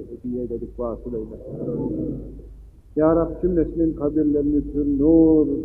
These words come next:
ruhlarını şu hediyelerimizden şu mübarek günlerde haberdar ve memnun ve mesrur eyle. Derecelerimizi ve onların derecesine âlâ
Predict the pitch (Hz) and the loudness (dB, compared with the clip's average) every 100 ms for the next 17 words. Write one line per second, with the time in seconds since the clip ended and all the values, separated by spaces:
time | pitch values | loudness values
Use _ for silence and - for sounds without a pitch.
0 | - - 147 135 139 135 135 - 139 139 | -8 -2 -2 0 -2 -2 -4 -4 -2 -2
1 | 139 139 131 131 127 127 131 127 110 143 | -2 -2 0 0 -2 -4 -4 -6 -4 -2
2 | 143 131 127 123 - 131 127 123 113 113 | -2 0 -2 -4 -4 -4 -4 -4 -6 -6
3 | 123 127 120 - 120 120 123 123 123 123 | -6 -4 -6 -6 -6 -4 -4 -2 -4 -4
4 | 135 127 123 120 - 120 113 110 - - | -2 -2 -2 -4 -6 -8 -6 -6 -8 -12
5 | - - - - 120 - - - 90 - | -16 -18 -18 -12 -10 -8 -10 -12 -14 -14
6 | - - - - - - - - - - | -16 -18 -20 -20 -20 -20 -20 -20 -20 -20
7 | - - - - - - - - - - | -20 -20 -20 -20 -20 -20 -20 -20 -20 -20
8 | - - - - - - - 151 151 156 | -20 -20 -18 -18 -18 -12 0 0 2 2
9 | 156 151 151 151 143 139 143 139 135 131 | 2 0 -2 -2 -2 -2 -2 -4 -4 -4
10 | 131 127 123 - 131 - 127 120 120 127 | -4 -4 -6 -8 -12 -8 -8 -8 -8 -8
11 | 127 120 | -8 -8